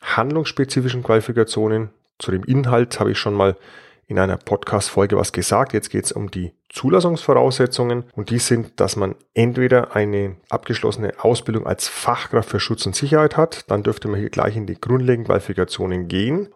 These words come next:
oder eine abgelegte Abschlussprüfung in einem anderen sicherheitsrelevanten Ausbildungsberuf und eine mindestens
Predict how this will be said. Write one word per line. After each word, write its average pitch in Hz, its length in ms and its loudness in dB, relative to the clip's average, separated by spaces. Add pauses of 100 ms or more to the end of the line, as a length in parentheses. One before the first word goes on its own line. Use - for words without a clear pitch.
oder 131 520 4
eine 104 320 -2 (240)
abgelegte - 580 0
Abschlussprüfung 127 520 -2
in - 60 -2
einem 101 240 -2 (180)
anderen 147 460 2
sicherheitsrelevanten 123 1200 0
Ausbildungsberuf 131 920 0
und - 120 -4
eine 104 240 0 (100)
mindestens 123 640 0